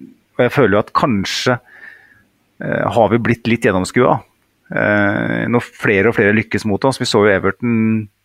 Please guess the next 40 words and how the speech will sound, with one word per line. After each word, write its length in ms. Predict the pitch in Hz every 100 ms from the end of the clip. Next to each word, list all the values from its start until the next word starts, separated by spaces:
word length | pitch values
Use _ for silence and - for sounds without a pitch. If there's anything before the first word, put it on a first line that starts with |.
| _ -
eh, 880 | - 101 98 98 98 101 101 98 57 110 - 156 - _ - - - - -
bare 300 | 127 110 104 107
s-, 120 | -
la 240 | 123 107 104 -
alle 280 | 117 104 98
på 80 | 107
bakerste 320 | 92 - 104
stolpe, 320 | - 90 - 120
og 40 |
så 200 | 110 110 101
bare 240 | 98 98 - _ _ _ 104 _ 107 - -
dundra 520 | 123 117 101 95 104 98
inn, 220 | 101 110 _ -
eh, 560 | 104 101 98 101 101
som 160 | 101 110
en 80 | 104
sånn, 220 | 101 98 98
eh, 960 | 98 98 98 98 95 95 92 95 92
som 100 | 98 101
et 60 |
sånt 220 | 101 95 -
ekspresstog 560 | - - 90 - 110 110
rett 160 | 101 101
inn 140 | 98
i 80 | 95
feltet. 400 | 101 85 117 113 _ -
Eh, 460 | 104 98 98 98 98 95 87 - -
jeg 100 | 98
så 160 | - 101
Bournemouth 380 | 95 87 95 104 _
prøvde 240 | 113 87
på 80 | 98
noe 80 | 98
lignende. 380 | 98 92 92 104
Det 80 | 107
er, 160 | 107 - - - - - - -
det 80 | 131
er 80 |
klart 160 | 127 123
at 220 | 127 -